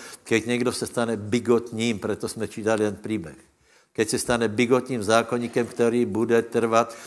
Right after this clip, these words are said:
napríklad niekto, niekto bude trvať, že v, v cirkvi sa majú umývať nohy a cestovlak nejede.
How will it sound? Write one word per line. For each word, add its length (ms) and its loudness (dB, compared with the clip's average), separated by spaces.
napríklad 640 4
niekto, 400 4
niekto 320 6
bude 240 6
trvať, 480 4
že 160 2
v, 40 -6
v 80 -6
cirkvi 320 2
sa 160 -2
majú 320 2
umývať 400 0
nohy 320 2
a 80 -4
cestovlak 560 0
nejede. 400 2